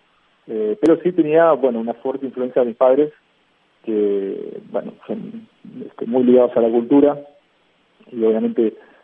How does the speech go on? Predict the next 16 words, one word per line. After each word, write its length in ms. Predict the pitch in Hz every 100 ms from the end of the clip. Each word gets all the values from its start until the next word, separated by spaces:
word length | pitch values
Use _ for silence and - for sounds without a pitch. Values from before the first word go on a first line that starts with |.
| _ _
eh, 220 | - 120 117
personas 300 | 117 120 120
que 80 | 120
habían 180 | 120
estudiado, 440 | 117 - 120 110 101
¿no? 220 | 123 196 -
Y, 640 | 123 117 113 110 107 104 - _ _
y 100 | 120
ellos 160 | 117 131
querían 180 | 127 120
que 40 |
estudie. 340 | - 127 101 - _ _ _ _ _ _ _ _ _ _ -
La 100 | 123
cuestión 280 | 131 202
fue 120 | 208 180
que 360 | 151 123 113